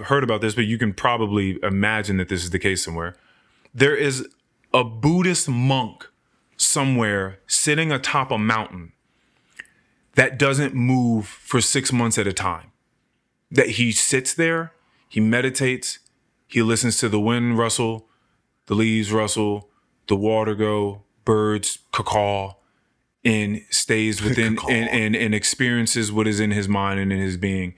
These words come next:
Speaker 2: Uh-huh.
Speaker 1: And he, that person experiences complete bliss in
Speaker 2: Okay.
Speaker 1: life. Loves life, right?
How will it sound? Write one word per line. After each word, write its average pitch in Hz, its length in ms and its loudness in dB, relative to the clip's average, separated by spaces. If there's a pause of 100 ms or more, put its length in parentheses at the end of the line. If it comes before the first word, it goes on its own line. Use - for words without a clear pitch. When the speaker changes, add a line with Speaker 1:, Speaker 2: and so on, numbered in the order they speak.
Speaker 2:
Uh-huh. 80 260 -6 (360)
Speaker 1:
And 117 280 2
he, - 600 -12 (140)
that 151 320 2
person 107 640 0
experiences 104 640 -2
complete 101 400 -2
bliss 101 380 -4 (100)
in 95 100 -4
Speaker 2:
Okay. 90 140 -2
Speaker 1:
life. 90 160 -10 (640)
Loves 131 420 0
life, 117 360 -4 (720)
right? 131 320 2